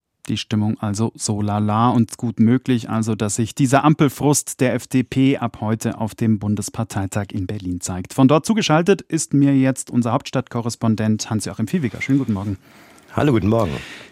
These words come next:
Speaker 1: Die F D P will also an Profil gewinnen, was aber innerhalb der Ampel in letzter Zeit ja oft bedeutet hat, dass schon beschlossene Projekte blockiert wurden. Verbrenner aus, äh, Kindergrundsicherung, jetzt die Heizungspläne sind nur drei von vielen Beispielen.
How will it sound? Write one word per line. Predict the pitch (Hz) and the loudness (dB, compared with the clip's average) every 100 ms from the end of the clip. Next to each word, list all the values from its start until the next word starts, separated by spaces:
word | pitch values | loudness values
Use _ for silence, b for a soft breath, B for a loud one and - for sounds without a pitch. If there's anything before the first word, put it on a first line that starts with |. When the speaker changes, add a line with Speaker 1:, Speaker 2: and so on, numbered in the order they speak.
| - | 4
Speaker 1:
Die | 151 | 4
F | - | 6
D | 143 | 4
P | 139 156 139 | 6 6 6
will | 135 156 156 | 4 4 4
also | 135 135 131 135 | 2 4 4 4
an | 123 | 4
Profil | 127 135 123 - 147 190 | 4 2 0 0 2 2
gewinnen, | 165 175 147 165 202 208 170 | 0 -2 6 6 8 6 4
was | 139 143 | 0 0
aber | 147 147 | 2 4
innerhalb | 147 131 - | 4 2 0
der | 135 - | -2 2
Ampel | 175 190 | 2 2
in | 180 | 2
letzter | 131 139 - 139 | 2 0 -2 -4
Zeit | - 135 135 | -2 -2 -2
ja | 123 | -6
oft | 123 - | -8 -8
bedeutet | 123 117 127 131 | -2 -2 -2 -4
hat, | 131 123 | -4 -2
dass | 123 113 | -2 2
schon | 135 123 | 4 4
beschlossene | 117 113 127 - 156 143 | 2 0 2 4 4 4
Projekte | - 120 107 127 - 135 | 2 0 0 -4 2 2
blockiert | 117 - 139 - 240 - 208 | 2 2 2 6 4 4 -4
wurden. | 202 104 | -2 -2
Verbrenner | - 113 - 135 123 | -2 -4 4 4 4
aus, | 113 117 123 - - | 0 0 -2 -4 -8
äh, | 87 | -10
Kindergrundsicherung, | - 135 123 131 131 - 131 139 123 120 | -2 0 2 2 2 2 0 2 2 2
jetzt | 113 - | 2 -4
die | 107 | -2
Heizungspläne | 127 - 143 - 127 127 135 | -2 2 0 0 0 2 2
sind | 123 120 | 2 0
nur | 117 | 0
drei | - 107 | -6 -2
von | 123 | -2
vielen | 117 135 147 | 2 2 2
Beispielen. | 101 113 - 131 127 | 0 -6 -2 2 2